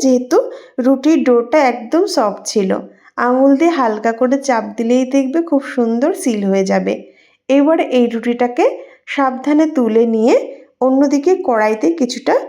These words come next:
রিফাইন তেল দিয়ে দিয়েছি। সামান্য তেলেই ভেজে নেওয়া যাবে। এবার তেলটা গরম হওয়ার জন্য ওয়েট করেছি। তেলটা ভালো গরম হয়ে গেলে রেসিপিটি দিয়ে দিলাম। দু মিনিট ওয়েট করেছি এক সাইড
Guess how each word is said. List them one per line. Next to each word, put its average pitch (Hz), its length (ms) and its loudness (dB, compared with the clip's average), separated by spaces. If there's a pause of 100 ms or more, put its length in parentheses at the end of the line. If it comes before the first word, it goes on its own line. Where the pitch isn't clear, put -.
(260)
রিফাইন 247 520 2
তেল 320 240 2
দিয়ে 220 200 2
দিয়েছি। 190 420 0 (500)
সামান্য 254 460 0 (140)
তেলেই 226 380 2
ভেজে 240 320 2
নেওয়া 240 260 2
যাবে। 277 320 0 (580)
এবার 254 240 0 (120)
তেলটা 233 360 0
গরম 220 400 -2
হওয়ার 240 280 0
জন্য 269 180 2
ওয়েট 269 220 2
করেছি। 285 440 0 (480)
তেলটা 247 340 0
ভালো 269 280 2
গরম 269 380 0
হয়ে 294 220 4
গেলে 294 220 4 (180)
রেসিপিটি 240 480 -2 (100)
দিয়ে 185 180 0
দিলাম। 180 280 -4 (460)
দু 262 240 0
মিনিট 320 380 4
ওয়েট 247 280 0 (100)
করেছি 285 340 0 (160)
এক - 140 -4
সাইড 330 220 0